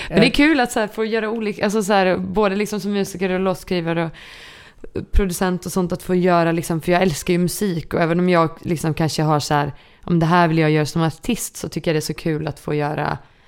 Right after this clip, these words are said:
Speaker 1: alltså, så här, ja, men få spela, liksom, hårdrock med Thunder Mother, få spela, liksom, mer så här disco och pop med Agnes, få skriva, liksom, ja, men både, liksom, instrumental musik eller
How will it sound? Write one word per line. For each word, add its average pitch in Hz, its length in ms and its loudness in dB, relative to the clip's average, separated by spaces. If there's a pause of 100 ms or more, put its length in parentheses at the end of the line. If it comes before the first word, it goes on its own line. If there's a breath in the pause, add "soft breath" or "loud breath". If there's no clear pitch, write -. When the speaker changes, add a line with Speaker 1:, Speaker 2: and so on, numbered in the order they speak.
(160 soft breath)
Speaker 1:
alltså, 175 220 0
så 175 120 2
här, 160 100 4
ja, 190 160 2
men 175 180 -2
få 165 100 -8
spela, 175 360 2
liksom, 165 280 -2
hårdrock 147 600 -2
med 151 320 2
Thunder 147 280 -2
Mother, 143 300 -6
få 160 160 -8
spela, 160 320 2
liksom, 160 300 0
mer 147 120 2
så 151 100 -2
här 151 80 -2
disco 151 500 -8
och 147 320 -2
pop 165 280 2
med 156 180 4
Agnes, 151 420 -2 (340 loud breath)
få 170 140 -2
skriva, 165 600 0
liksom, 156 540 -4 (260 loud breath)
ja, 185 80 -2
men 175 180 -2
både, 165 300 0
liksom, 151 460 -2
instrumental 160 560 2
musik 170 440 -2
eller 180 540 4